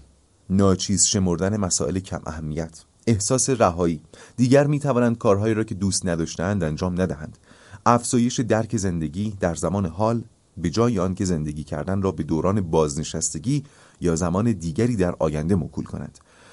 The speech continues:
قدردانی پرشور از واقعیت‌های اساسی زندگی مثل تغییر فصل، نسیم، برگریزان، آخرین کریسمس و مانند اینها.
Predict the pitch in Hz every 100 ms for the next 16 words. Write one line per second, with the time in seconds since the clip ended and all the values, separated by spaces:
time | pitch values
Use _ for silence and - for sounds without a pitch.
0 | - - - 127 135 120 107 113 123 151
1 | 165 165 123 120 139 143 104 107 101 95
2 | 95 - 127 - 95 95 - 120 95 78
3 | 76 87 76 - 98 - 95 82 - 87
4 | 76 80 76 110 95 - - _ _ _
5 | 80 80 - - 123 87 - _ _ -
6 | _ _ _ - 110 107 95 95 92 123
7 | 123 90 - _ 101 101 98 95 87 95
8 | - 113 117 92 87 82 92 82 76 87